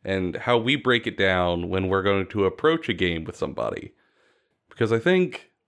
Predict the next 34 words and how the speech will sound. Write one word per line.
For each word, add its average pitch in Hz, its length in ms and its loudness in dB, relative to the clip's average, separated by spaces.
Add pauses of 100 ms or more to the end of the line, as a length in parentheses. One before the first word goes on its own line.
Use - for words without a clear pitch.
(640)
we've 135 320 2
sort 185 180 2
of 120 140 -2
banged 113 360 2
on 104 260 6
about 98 220 2
the - 60 -16
social - 280 0
contract 107 480 2
a 135 60 0
lot, 143 260 2
and 98 100 -4
the 92 80 -2
social - 240 0
contract 131 460 2
is 120 80 -4
very 127 220 4
important, 139 320 2
and 117 120 -2
don't 104 360 2
you 120 160 2
worry, 135 480 2 (560)
we 95 220 2
are 101 100 4
gonna 120 220 4
talk 135 340 2
about 139 300 4
it 139 100 2
a - 20 4
little 139 320 6
this 131 240 0
<laughs> - 40 -4
episode 135 420 2
also. 101 500 2